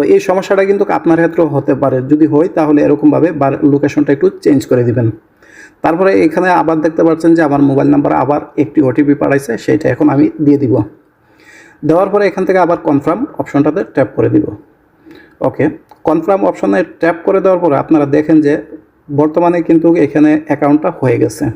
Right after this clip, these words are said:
আপনার ন্যাশনাল অ্যাড্রেস হয়ে গেছে। তো এখানে দেখতেই পাচ্ছেন যে national address is successful registered। এখান থেকে যে কাজটা করবেন, যেহেতু রেজিস্টার্ড হয়ে গেছে, এটা আপনার ন্যাশনাল অ্যাড্রেস, তো এটাকে আপনি একটা স্ক্রিনশট দিয়ে নেবেন, অথবা শো অ্যাড্রেস প্রুফ,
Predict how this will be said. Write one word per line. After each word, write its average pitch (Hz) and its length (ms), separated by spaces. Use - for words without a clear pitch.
আপনার 160 260
ন্যাশনাল 151 480
অ্যাড্রেস 147 360
হয়ে 135 160
গেছে। 135 180
তো - 40
এখানে 170 260
দেখতেই 156 260
পাচ্ছেন 160 320
যে 165 60
national 147 300
address 139 340
is 165 60
successful 139 460
registered। - 440
এখান 196 200
থেকে 208 200
যে 202 140
কাজটা 180 280
করবেন, 143 240
যেহেতু 160 280
রেজিস্টার্ড 156 460
হয়ে 151 180
গেছে, 156 200
এটা 147 200
আপনার 151 260
ন্যাশনাল 139 360
অ্যাড্রেস, 143 360
তো 143 60
এটাকে 180 320
আপনি 180 220
একটা 165 160
স্ক্রিনশট 165 400
দিয়ে 139 180
নেবেন, 127 220
অথবা 180 220
শো - 160
অ্যাড্রেস 160 320
প্রুফ, 123 220